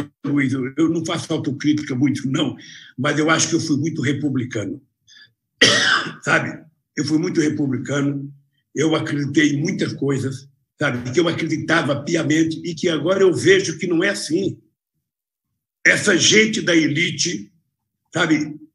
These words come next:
e, e depois de ler muito sobre a escravidão, Helena,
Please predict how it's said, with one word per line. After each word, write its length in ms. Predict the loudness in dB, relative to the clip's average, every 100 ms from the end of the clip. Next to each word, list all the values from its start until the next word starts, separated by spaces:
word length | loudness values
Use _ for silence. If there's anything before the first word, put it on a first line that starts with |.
| _
e, 220 | -2 0
e 40 | 0
depois 460 | -2 2 6 6
de 60 | 4
ler 340 | 6 6 6
muito 260 | -2 -4 -4
sobre 280 | -4 -2 -2
a 20 |
escravidão, 760 | -4 -4 -4 -4 -2 0 2 2
Helena, 500 | 0 -2 -4 -12